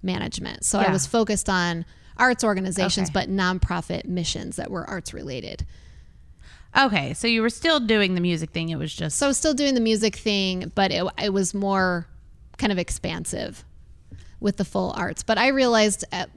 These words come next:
Speaker 1: about midway through, 'cause I went to grad school part-time for four years.
Speaker 2: Okay.
Speaker 1: Um, so in, about halfway in, I realized, like,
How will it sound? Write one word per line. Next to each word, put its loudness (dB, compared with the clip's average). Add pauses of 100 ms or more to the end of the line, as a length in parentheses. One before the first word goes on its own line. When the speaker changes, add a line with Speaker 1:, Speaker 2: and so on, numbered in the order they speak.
Speaker 1:
about 2
midway 2
through, 0
'cause 0
I 6
went 4
to 4
grad 0
school 0
part-time 2 (500)
for 2
four 2
years. -2 (260)
Speaker 2:
Okay. -2 (460)
Speaker 1:
Um, 0
so 4
in, 0 (120)
about 4
halfway 2
in, 0
I 2
realized, 0
like, -4